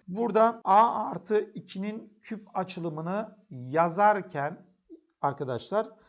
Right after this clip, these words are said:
hemen verilen ifadeyi yerine yerleştirelim. Dikkat edin. A küp A'nın küpü eksi üç çarpı A'nın karesi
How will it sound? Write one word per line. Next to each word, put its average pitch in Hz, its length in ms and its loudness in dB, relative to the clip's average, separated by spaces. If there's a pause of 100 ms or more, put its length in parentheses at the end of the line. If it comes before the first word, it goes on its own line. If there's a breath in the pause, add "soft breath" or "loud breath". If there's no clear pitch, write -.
(160 soft breath)
hemen 190 600 -6
verilen 202 280 0
ifadeyi 160 600 -4
yerine 170 520 -4 (220)
yerleştirelim. 156 840 -4
Dikkat 185 260 -2
edin. 107 380 -10 (120)
A 202 140 -4
küp - 160 -16 (220)
A'nın 156 360 -2
küpü - 420 -10 (200)
eksi - 380 -10 (140)
üç 185 340 -14
çarpı 139 640 -4
A'nın 143 380 0
karesi 160 720 -6